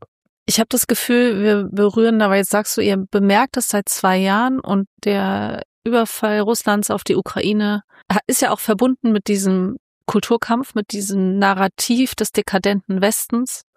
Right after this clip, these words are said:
und der dieses, diese Gender-Ideologie vorantreiben würde, ne? Das be-,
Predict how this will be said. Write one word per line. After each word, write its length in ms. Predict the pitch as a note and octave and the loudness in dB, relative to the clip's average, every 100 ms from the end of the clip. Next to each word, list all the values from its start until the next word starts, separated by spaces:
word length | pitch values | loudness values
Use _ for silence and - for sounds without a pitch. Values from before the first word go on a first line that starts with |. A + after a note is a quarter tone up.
| _ - - _ | _ -20 -20 _
und 220 | - G3+ - - | -2 -2 -2 0
der 160 | F#3+ | 2
dieses, 540 | F#3+ F#3 F#3+ F#3 - F#3 | 2 0 -2 -4 -4 -4
diese 220 | F3 F#3+ | 0 2
Gender-Ideologie 960 | F#3+ A#3+ A#3+ A3 G#3+ G#3+ G#3 G3+ A3+ A#3+ | 4 4 2 0 0 2 2 0 -2 -2
vorantreiben 840 | - G3 A3 - - B3+ B3+ A#3+ | -2 0 -2 -2 -2 -2 -2 -4
würde, 240 | C4 C#4+ | -2 0
ne? 140 | B3 A#3+ | -2 -2
Das 200 | A#3 - | -2 -2
be-, 140 | G#3 | -4